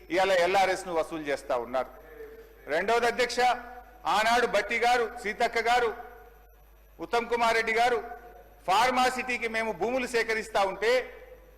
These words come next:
ఆ రోజు అక్కడ పాదయాత్ర చేసి పచ్చటి భూములు ఎలా తీసుకుంటారు, మా ప్రభుత్వం అధికారంలోకి వస్తే ఫార్మా సిటీ భూములు తిరిగి వాపస్ ఇస్తాము అన్నారు. ఈ రోజు ఏమంటున్నారు అధ్యక్ష, ఇంకా పద్నాలుగు వేలు లాక్కుంటాం, ఈ పదహారు వేలు ఇచ్చుడు లేదు కానీ ఇంకా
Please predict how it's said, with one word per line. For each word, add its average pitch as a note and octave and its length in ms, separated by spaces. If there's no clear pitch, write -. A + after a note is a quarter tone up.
ఆ G3+ 120
రోజు C4 220
అక్కడ A#3+ 120
పాదయాత్ర B3 480
చేసి G#3+ 260
పచ్చటి A#3 440
భూములు B3+ 300
ఎలా B3 120
తీసుకుంటారు, A3+ 520
మా G#3+ 60
ప్రభుత్వం B3 420
అధికారంలోకి B3+ 640
వస్తే A#3+ 200
ఫార్మా B3 400
సిటీ A#3 260
భూములు B3+ 320
తిరిగి B3 220
వాపస్ B3+ 360
ఇస్తాము A#3+ 320
అన్నారు. G3+ 240
ఈ - 100
రోజు G3 240
ఏమంటున్నారు A3 500
అధ్యక్ష, A3+ 260
ఇంకా B3+ 240
పద్నాలుగు C#4 400
వేలు C#4 160
లాక్కుంటాం, C4+ 440
ఈ - 20
పదహారు B3+ 400
వేలు C4 180
ఇచ్చుడు C4 300
లేదు C4+ 220
కానీ C4+ 260
ఇంకా C4+ 120